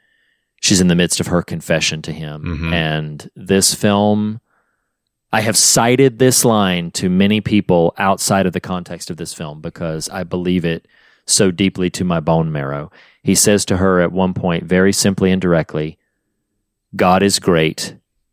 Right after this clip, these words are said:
Speaker 1: The limits of his mercy have not been set." And I, I find that so,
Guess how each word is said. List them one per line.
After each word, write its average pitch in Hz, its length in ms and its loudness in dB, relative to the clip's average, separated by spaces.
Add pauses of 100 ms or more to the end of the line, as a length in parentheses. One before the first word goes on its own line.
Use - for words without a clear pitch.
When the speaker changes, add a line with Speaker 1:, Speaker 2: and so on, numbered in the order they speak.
(100)
Speaker 1:
The 90 80 0
limits 90 480 0
of 85 120 0
his - 200 -4
mercy 80 440 -2
have 82 220 -6
not 73 240 -6
been 73 200 -6
set." - 300 -2 (760)
And 80 640 -4 (680)
I, 87 380 0 (100)
I 90 120 -2
find 98 420 0
that 87 180 0
so, 98 800 4